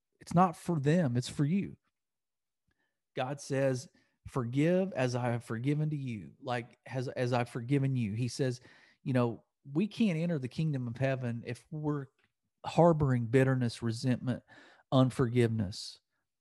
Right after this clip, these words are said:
uh, judgment." You know, it's, we've been given forgiveness, so we're called to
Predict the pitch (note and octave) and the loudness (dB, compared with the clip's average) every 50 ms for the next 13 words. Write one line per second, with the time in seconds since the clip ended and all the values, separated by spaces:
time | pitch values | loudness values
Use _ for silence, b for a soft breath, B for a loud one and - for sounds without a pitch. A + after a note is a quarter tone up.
0 | _ _ _ _ - A2 F#2+ D#2+ E2 D#2 - _ A#2+ B2 A#2+ B2+ C3 B2+ B2 A#2+ | _ _ _ _ -8 -6 -6 -6 -8 -10 -12 _ -12 -8 0 4 6 6 6 6
1 | B2 A#2+ A#2 A2+ G#2 - - _ _ _ - C3 B2 B2 B2 A#2+ B2 B2+ A#2+ - | 4 2 2 2 0 0 -2 _ _ _ -6 -4 -2 0 0 2 2 0 0 -2
2 | - - - - - - - - - C#3+ C#3 D3 F3 G3 F3 E3+ F#3 E3 C#3+ C3 | -8 -12 -16 -20 -20 -18 -18 -16 -14 -2 2 4 4 4 4 4 2 2 2 0
3 | C3 C3 B2+ A#2+ B2 A#2 A2 - - A2 G#2+ A#2 A2+ G#2+ A2 A2+ A2 G#2 G#2 - | 0 0 0 0 0 -2 -4 -6 -8 -8 -6 -4 -4 -4 -2 -4 -6 -6 -6 -8
4 | - - - - B2+ A#2 A#2 B2+ C3+ C#3 C#3 C3+ - - _ - - B2 A#2 A2+ | -14 -14 -6 -4 -2 -2 -2 0 0 0 0 -2 -4 -10 _ -4 0 0 2 2
5 | G#2 G#2 G#2+ - _ _ _ _ _ - - A#2+ A2 G#2+ F#2+ | 0 -2 -6 -10 _ _ _ _ _ -10 -8 -6 -4 -4 -6